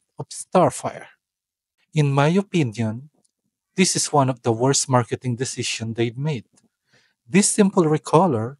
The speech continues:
transforms the figure into a completely different character. It's like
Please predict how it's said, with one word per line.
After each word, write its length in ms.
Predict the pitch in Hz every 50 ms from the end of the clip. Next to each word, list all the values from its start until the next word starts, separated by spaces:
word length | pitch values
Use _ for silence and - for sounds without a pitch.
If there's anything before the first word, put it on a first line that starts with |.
| _ _
transforms 680 | - 143 135 123 - - - - 147 135 127 - -
the 100 | - 120
figure 600 | - - 202 196 170 131 - 117 113 110 123 147 _ _ _ _ _ _ _ _ -
into 260 | 147 - - 147 135
a 60 | 143
completely 680 | - - 127 113 - - 185 190 - 117 101 113 120 117
different 520 | - 131 127 - - 151 151 160 185 -
character. 640 | - - 185 190 190 165 135 - - - 120 - - - _ _ _ _ _ _ _ _ _ _ _ _ _ _ _ _ _ _ _ _ _ _ _ _
It's 280 | 180 165 - - - -
like 380 | 175 170 165 165 - - -